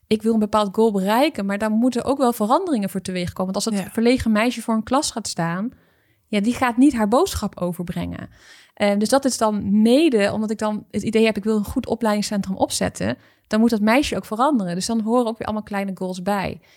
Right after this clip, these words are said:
Speaker 1: En, ehm, ja, ik ben echt de lol ervan in gaan zien. Dus op alle aspecten ben ik het gaan toepassen. Ja, en dan, ik zag gewoon enorme groei dan in mijn bedrijf, maar in mezelf. Ik denk dat mezelf nog wel het belangrijkste is. Dat ik echt als ondernemer heel erg gegroeid ben, maar ook als mens.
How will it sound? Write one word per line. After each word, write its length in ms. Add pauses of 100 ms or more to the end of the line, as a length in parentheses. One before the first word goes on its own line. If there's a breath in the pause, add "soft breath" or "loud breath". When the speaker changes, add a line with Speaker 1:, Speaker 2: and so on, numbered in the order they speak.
(400 soft breath)
Speaker 1:
En, 500
ehm, 480 (340)
ja, 300 (580)
ik 260
ben 120
echt 160
de 100
lol 320
ervan 220
in 180
gaan 200
zien. 360 (300 soft breath)
Dus 100
op 240
alle 260
aspecten 440
ben 120
ik 60
het 80
gaan 160
toepassen. 720 (280 soft breath)
Ja, 260
en 220
dan, 340
ik 180
zag 220
gewoon 240
enorme 380
groei 300
dan 200
in 120
mijn 120
bedrijf, 400
maar 120
in 100
mezelf. 540
Ik 100
denk 120
dat 120
mezelf 420
nog 100
wel 120
het 80
belangrijkste 720
is. 80
Dat 140
ik 80
echt 160
als 120
ondernemer 540
heel 100
erg 120
gegroeid 340
ben, 140
maar 100
ook 100
als 140
mens. 540